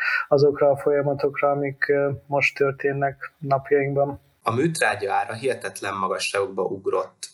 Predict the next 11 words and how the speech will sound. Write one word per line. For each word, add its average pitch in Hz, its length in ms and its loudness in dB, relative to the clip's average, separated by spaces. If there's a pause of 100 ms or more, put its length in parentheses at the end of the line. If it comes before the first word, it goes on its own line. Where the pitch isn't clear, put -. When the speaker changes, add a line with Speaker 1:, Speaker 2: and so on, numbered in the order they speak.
(220)
Speaker 2:
ami 101 280 0
egy 101 100 0
nagyon 117 220 2
fontos 95 400 -6
fejlemény, 98 480 -2
hiszen 101 560 -6 (300)
ez 101 140 -2
meghatározó 101 720 -2
költségeleme 92 720 -2
a 92 80 -2
növénytermesztésnek. 92 1300 -4